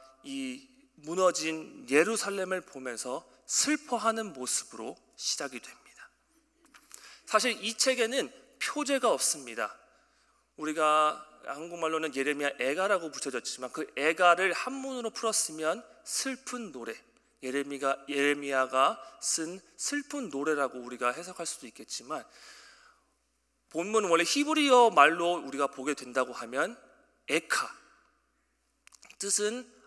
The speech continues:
"아, 어째서 이런 일이, 웬일로?" 이러한 뜻을 담고 있습니다. 그리고 이것이 오늘 본문의 제목이 되는 거죠.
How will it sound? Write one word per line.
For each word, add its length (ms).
"아, 440
어째서 600
이런 320
일이, 360
웬일로?" 720
이러한 360
뜻을 400
담고 360
있습니다. 560
그리고 160
이것이 560
오늘 340
본문의 640
제목이 420
되는 300
거죠. 240